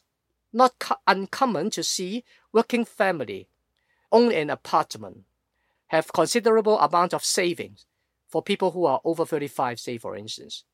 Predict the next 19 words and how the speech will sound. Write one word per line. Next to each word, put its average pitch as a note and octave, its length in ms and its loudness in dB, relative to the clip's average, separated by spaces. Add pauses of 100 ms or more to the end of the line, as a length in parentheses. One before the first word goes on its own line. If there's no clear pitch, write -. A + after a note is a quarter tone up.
(460)
So, - 140 -6
and E3+ 180 2
therefore, G#3+ 340 8
the, F3+ 160 2
we F3+ 200 -2
have E3 200 2
a D3 180 -2
huge A#3 300 4
middle F3 220 -4
class B2 320 -4
as A2 180 -12
well. C#3 320 -8 (680)
So A3+ 500 2 (260)
the G3+ 100 -2
situation A3 880 0 (180)
is G#3 320 0
not C4 240 4
as - 240 -4 (180)
dire E3 580 2